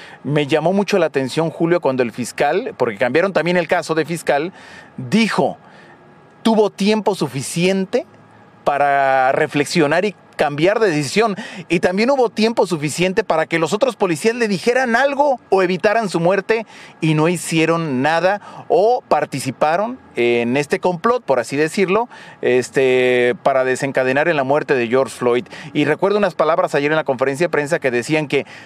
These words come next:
todo pareciera que Chauvin, el, este exagente, eh, eh, tuviera la intención de matarlo. Entonces, bueno, eso no lo sabemos, solamente en su mente está, tan es así que es acusado por homicidio en segundo grado,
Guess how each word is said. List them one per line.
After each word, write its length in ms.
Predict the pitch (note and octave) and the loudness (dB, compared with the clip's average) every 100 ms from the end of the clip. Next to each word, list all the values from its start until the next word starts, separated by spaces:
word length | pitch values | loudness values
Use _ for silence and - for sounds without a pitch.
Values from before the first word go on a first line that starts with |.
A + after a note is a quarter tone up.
| - - | -20 -4
todo 220 | - F3+ A3+ | 0 0 0
pareciera 720 | D#3+ C3 - C3 D#3 G#3+ G3 | -2 -2 -6 -2 2 2 -2
que 880 | - C3+ B2+ B2 A#2+ A#2 A#2 A2+ G#2 | 0 2 4 4 4 2 2 0 -2
Chauvin, 480 | D#3 D#3+ G3 A3+ G#3+ | 0 0 0 0 0
el, 280 | C#3 B2+ | 0 0
este 280 | C3 C#3+ F3 | 0 0 -2
exagente, 760 | D3 - A#2 D3 D#3 D3+ G3 G#3+ - - - | 0 -2 -2 -2 -4 -2 -4 -4 -16 -20 -6
eh, 120 | A#2+ - | -4 -4
eh, 200 | C3+ - - - - | -10 -12 -20 -20 -2
tuviera 460 | A3 F#3 F3+ A3+ | 0 2 2 2
la 80 | A#3 | 0
intención 720 | F#3 D3 C#3 C3 - D3 F#3+ | 0 0 -2 -2 0 0 2
de 100 | G#3 | 0
matarlo. 560 | D3 B2 F3 A#3+ C4+ A#2 - - - - - | -2 -2 -2 -2 -2 -6 -10 -20 -20 -16 -4
Entonces, 460 | D3 C#3+ F3+ F#3 | -4 0 0 0
bueno, 220 | E3 C#3 D3 | 0 0 0
eso 160 | F3 | 0
no 80 | E3 | 2
lo 100 | F3 | 2
sabemos, 420 | E3+ D3+ F3+ G3 | 2 2 0 0
solamente 480 | E3 D3 D3 D3 D#3 | 0 0 0 -2 -2
en 120 | C#3 | -2
su 100 | C3+ | -2
mente 300 | B2 D3 E3 | -2 0 -2
está, 260 | D#3+ E3 E3+ | 0 -2 0
tan 160 | C3+ | -2
es 140 | C#3 - | -2 -2
así 240 | B2+ C#3+ | -4 -4
que 160 | C#3 C#3+ | 0 0
es 160 | C#3 - - - | 0 -12 -12 -4
acusado 480 | C3 C#3 C3 D3 D3 | -2 0 0 0 2
por 140 | C3+ | 0
homicidio 340 | B2+ B2 D3+ | 0 -2 -2
en 80 | D3+ | 0
segundo 320 | D3 D3 D#3 | 0 0 0
grado, 400 | D#3+ D3+ D3+ A3+ | 2 2 2 0